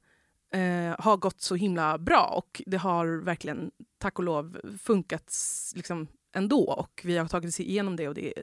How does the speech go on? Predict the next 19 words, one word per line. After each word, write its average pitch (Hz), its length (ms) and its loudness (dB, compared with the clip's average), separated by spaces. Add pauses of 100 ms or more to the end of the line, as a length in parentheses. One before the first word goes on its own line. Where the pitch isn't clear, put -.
det 165 380 -4 (480)
är 160 420 -4
liksom 185 240 -8
vad 170 100 -2
det - 80 -4
är. 190 300 4
Men, 175 320 -2 (420)
men 196 120 2
jag 233 180 6
känner 294 200 4
nog 208 160 6
ett, - 240 -4
ett - 100 -6
stort - 240 -4
behov 170 340 0
av 156 200 2
att - 380 -4 (600)
f-, - 300 -20
liksom 175 480 0